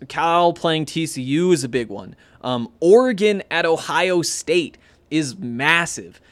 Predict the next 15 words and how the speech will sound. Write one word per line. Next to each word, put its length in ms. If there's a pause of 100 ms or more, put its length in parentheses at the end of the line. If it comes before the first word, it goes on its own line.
(200)
Um, 220
again, 300
Ohio 320
State's 320
gonna 160
be 160
a 40
pretty 220
heavy 220
favorite, 500 (320)
but 420 (200)
they're 180
replacing 540
a 60
quarterback. 680